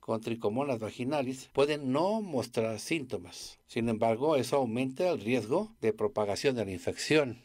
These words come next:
La tricomoniasis se transmite principalmente a través del contacto sexual. También puede transmitirse de una mujer embarazada a su bebé durante el parto. Bien, hay más signos, ¿eh?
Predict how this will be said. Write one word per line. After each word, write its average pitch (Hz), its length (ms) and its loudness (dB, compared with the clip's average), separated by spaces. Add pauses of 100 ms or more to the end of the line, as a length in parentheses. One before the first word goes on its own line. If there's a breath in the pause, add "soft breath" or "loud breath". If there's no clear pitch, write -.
(120)
La 131 160 4
tricomoniasis 151 720 2
se 160 80 -2
transmite 131 420 0
principalmente 123 720 -2
a 110 60 -2
través 117 280 0
del 110 140 -2
contacto 104 500 -6
sexual. 131 640 0
También 107 240 -2
puede 127 180 2
transmitirse 120 600 -2
de 120 80 0
una 123 140 -2
mujer 110 260 -4
embarazada 113 720 -2 (120)
a 104 140 0
su 123 180 0
bebé 107 340 4
durante 104 380 -2
el 90 120 -2
parto. - 480 -4
Bien, 214 480 2
hay 131 120 4
más 156 180 0
signos, 113 420 -8
¿eh? 117 100 -12